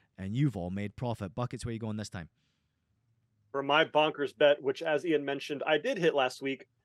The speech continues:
Speaker 2: I'm going to the match between Everton and Wolves. Probably a game that nobody is excited for, but I see value here, and some might even say that I see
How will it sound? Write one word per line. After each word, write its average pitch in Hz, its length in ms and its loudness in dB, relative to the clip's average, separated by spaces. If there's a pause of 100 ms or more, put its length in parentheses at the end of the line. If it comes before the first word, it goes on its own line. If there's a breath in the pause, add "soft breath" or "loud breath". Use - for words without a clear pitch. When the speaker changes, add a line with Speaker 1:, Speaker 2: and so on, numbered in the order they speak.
(260)
Speaker 2:
I'm 143 100 -6
going 170 220 6
to 175 40 2
the 156 120 0
match 143 280 -2
between 139 440 -6
Everton 131 600 -4 (120)
and 139 320 -2 (140)
Wolves. 120 560 4
Probably 233 300 6
a 196 40 4
game 165 280 -2
that 156 140 -2
nobody 139 760 2
is 120 140 -10
excited 113 440 -2
for, 104 300 -4 (500)
but 226 240 6 (340)
I 143 140 2
see 160 220 -4
value 151 340 6
here, 123 380 0
and 143 100 -8
some 247 240 0
might 214 160 0
even 175 220 -6
say 165 220 2
that 156 140 -2
I 135 180 0
see 131 320 -10